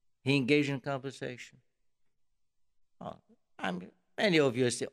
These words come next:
"Ah, but that's not such a big deal." But you see, it is. No such thing as a small avera. This man is worried.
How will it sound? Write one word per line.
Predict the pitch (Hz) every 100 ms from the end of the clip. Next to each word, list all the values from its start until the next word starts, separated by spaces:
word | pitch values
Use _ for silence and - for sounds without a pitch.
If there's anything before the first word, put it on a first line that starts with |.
| 160
"Ah, | 190 170 151 147
but | 143 92 107
that's | 92 104
not | 151 120
such | - -
a |
big | - - 220 214
deal." | 262 285 294 294
But | - 269
you | 285 294
see, | 311
it | 320
is. | 349 359 339 165 - - _ _ _ _ _ _ _ _ _ _ -
No | 294
such | 269 311 -
thing | 330 339
as | 294 233
a | 233
small | 208 202
avera. | 170 147 117 101 78 71 _ _ _ _ _ _ _ _ _ _ _ _ _ _ _ _ _
This | 208 302 -
man | 311 294 277
is | 247 208
worried. | 254 285 311 302 233